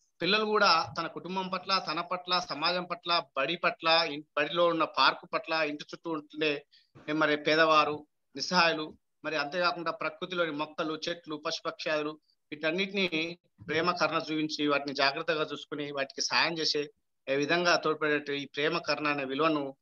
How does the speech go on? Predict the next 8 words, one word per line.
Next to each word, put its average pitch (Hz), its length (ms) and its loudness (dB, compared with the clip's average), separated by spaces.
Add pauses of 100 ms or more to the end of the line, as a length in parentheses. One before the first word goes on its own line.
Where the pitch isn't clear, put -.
(140)
మన 139 180 -6
విద్యార్థుల్లో 147 500 2
పెంపొందించాలి. 120 840 -10 (440)
మరి 156 140 4
ఇలాంటి 208 340 4
మానవ 185 420 2
విలువలతో 190 480 -4
కూడిన 165 560 -4